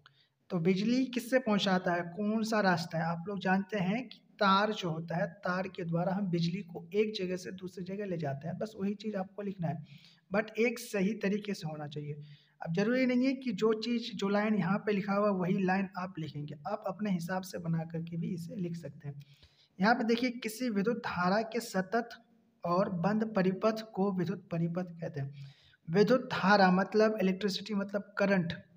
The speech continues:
बिजली के सतत और बंद परिपथ को, मतलब वो बंद भी होना चाहिए, मतलब कि अगर उसको जो तार होता है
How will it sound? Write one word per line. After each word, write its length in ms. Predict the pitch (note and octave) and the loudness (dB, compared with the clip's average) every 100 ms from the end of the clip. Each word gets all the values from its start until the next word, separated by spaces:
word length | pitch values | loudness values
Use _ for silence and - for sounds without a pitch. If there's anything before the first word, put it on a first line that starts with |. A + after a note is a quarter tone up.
| - | -2
बिजली 300 | F3+ G#3+ G3+ D#3+ - - - _ _ _ | 2 4 2 2 -4 -12 -20 _ _ _
के 160 | A3+ A#3 | 4 4
सतत 800 | A#3+ - G3+ G#3+ G#3 - - - F#3+ | 4 2 4 6 6 4 -10 -8 4
और 300 | F#3+ G#3+ G#3+ E3+ | 8 8 6 6
बंद 260 | G3+ A3 A3 | 6 6 4
परिपथ 500 | G3 F3+ F3+ - F3+ - | 2 2 0 0 -4 -6
को, 240 | - D3 D3+ - - _ | -10 -10 -10 -16 -20 _
मतलब 360 | F3+ F3+ G#3+ G3 | -4 0 0 0
वो 100 | G#3+ | 0
बंद 280 | F#3+ G#3 G#3+ | 4 4 4
भी 140 | G#3 | 0
होना 240 | F3+ E3 D#3+ | 2 2 2
चाहिए, 360 | - D3+ D3 - - _ _ - | -2 -8 -10 -14 -20 _ _ -2
मतलब 460 | F3 - A#3 A#3 A#3 | 0 2 2 2 4
कि 60 | |
अगर 300 | A3+ A3 A#3 A#3 - F#3+ | 2 4 2 0 -10 -10
उसको 440 | F#3 - - A3 | -10 -10 0 0
जो 320 | A3 A3+ A3+ A#3+ - - | 2 2 2 -2 -10 -2
तार 260 | F3+ G3+ G#3+ | 2 4 4
होता 300 | F3+ E3 | 2 0
है 100 | D#3+ | 0